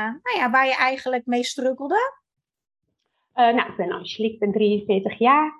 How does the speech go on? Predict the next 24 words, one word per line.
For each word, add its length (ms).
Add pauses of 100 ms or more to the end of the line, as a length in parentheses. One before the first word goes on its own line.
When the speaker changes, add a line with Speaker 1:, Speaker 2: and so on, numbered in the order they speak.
(280)
Speaker 2:
Eh, 480
ik 160
werk 240
als 140
administratief 600
medewerker, 760
eh, 200
op 120
een 80
school, 300
op 100
een 60
speciale 800
school. 560 (520)
Ehm, 720
dat 140
doe 120
ik 60
nu 240
vijf 420
jaar. 560 (460)
En 360
nou, 180
dat 160